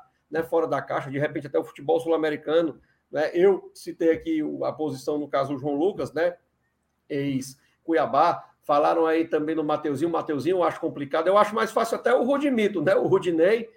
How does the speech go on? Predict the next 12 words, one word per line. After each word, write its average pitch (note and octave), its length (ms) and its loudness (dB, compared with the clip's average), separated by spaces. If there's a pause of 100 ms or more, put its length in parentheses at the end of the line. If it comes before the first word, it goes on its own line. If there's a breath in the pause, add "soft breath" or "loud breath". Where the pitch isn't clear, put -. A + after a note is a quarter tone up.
(360 soft breath)
de D3 100 -4
repente, F3 460 -2
conseguir F3 380 -6
uma F3 120 0
negociação, F3 840 0 (160)
seria F3+ 460 0
um E3 100 0
jogador C#3+ 600 -2 (420)
também D3 340 -2
interessante D3+ 500 -4
pro E3 160 -6
Ceará. E3+ 460 -2